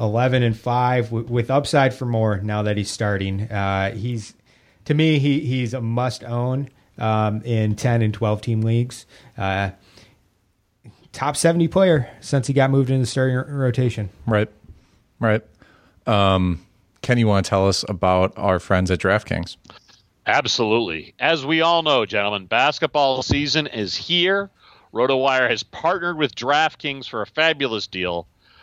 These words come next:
Speaker 3: Um, you get RotoWire six-month free membership for free when you go to rotowire dot com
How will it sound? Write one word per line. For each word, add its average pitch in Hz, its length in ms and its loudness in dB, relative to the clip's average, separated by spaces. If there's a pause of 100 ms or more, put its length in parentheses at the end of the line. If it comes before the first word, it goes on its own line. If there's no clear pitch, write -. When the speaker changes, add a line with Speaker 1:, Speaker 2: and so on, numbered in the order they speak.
(200)
Speaker 3:
Um, 101 340 2
you 165 220 0
get 147 420 -2 (220)
RotoWire 143 920 2 (220)
six-month 180 840 -2
free 214 360 0
membership 160 680 -2 (400)
for 233 220 2
free - 580 -2 (540)
when 135 400 2
you 123 280 -4
go 135 280 2
to 123 440 -2 (340)
rotowire 170 680 0
dot 151 320 0
com 139 480 2